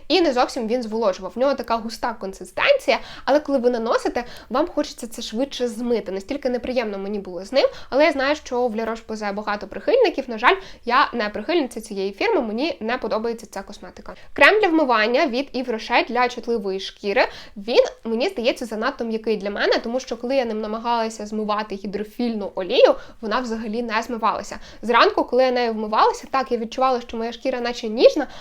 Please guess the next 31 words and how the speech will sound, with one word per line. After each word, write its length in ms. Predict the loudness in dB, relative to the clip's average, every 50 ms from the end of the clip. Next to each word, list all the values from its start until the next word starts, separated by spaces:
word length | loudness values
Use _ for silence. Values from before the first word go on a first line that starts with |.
| -14 -6
але 260 | -2 0 2 2 0
при 260 | -2 -4 -8 -6 -4 0
тому 300 | 4 6 6 6 6 4
я 140 | 2 2
відчувала, 420 | 0 0 -4 -2 -2 0 0 0 0
що 160 | -2 -8 -8
вона 200 | -6 -4 -4 -4
наче 220 | -4 -4 -6 -6
не 220 | -4 0 0 2 2
до 100 | 2 0
кінця 320 | -2 -4 -4 -2 -2 -2
в 60 | -2
мене 220 | -2 -2 -4 -4 -4
чиста. 400 | -4 -2 -2 -2 -2 -2 -6 -10 -10 -10 -14 -10 -6
Мені 140 | -4 -4 -2
хотілося 480 | -2 -2 0 2 2 0 0 0 -2 -2
більше, 540 | -2 -2 -2 -2 0 0 0 0 0 -4 -4
щоб 200 | -4 -6 -6 -4
вона 280 | -2 -2 -2 -2 -2
була 260 | -4 -2 -2 -2 -2
чистішою. 800 | -2 -2 -6 -6 -6 -8 -8 -4 -2 -2 -2 -2 0 0 0 0 0 -2 -12 -18 -16 -8
Тому 160 | 0 4 6
я 120 | 6 6
трохи 300 | 6 6 4 4 2 -2
ним 240 | -4 -2 -2 -2 -2
покористувалася, 800 | -4 -8 -8 -8 -10 -10 -10 -10 0 4 4 4 4 4 2 -2
зрозуміла, 380 | -4 -4 -8 -6 -4 -4 -4 -6
що 160 | -6 -10 -10
мені 160 | -10 -8 -6
не 180 | -4 -2 -2 -2
підходить, 500 | -4 -6 0 4 4 6 6 4 2